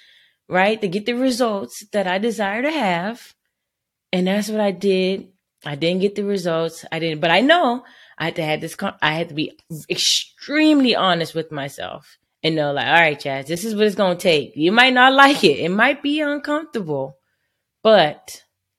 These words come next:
if you do the work, you will get the results."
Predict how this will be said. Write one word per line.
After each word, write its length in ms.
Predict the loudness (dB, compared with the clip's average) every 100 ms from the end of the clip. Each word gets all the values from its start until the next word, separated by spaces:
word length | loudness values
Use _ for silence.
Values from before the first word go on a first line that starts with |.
| _ _ _ -12
if 140 | -6
you 140 | -4 -2
do 260 | 2 2
the 160 | 4 2
work, 640 | 4 4 4 0 -8 _ _ _ -10
you 200 | -4 -2
will 760 | 0 8 10 10 4 -2 -8 _ _ -20 0
get 240 | 0 2
the 120 | -2
results." 760 | -2 -6 -4 -6 -6 _ -20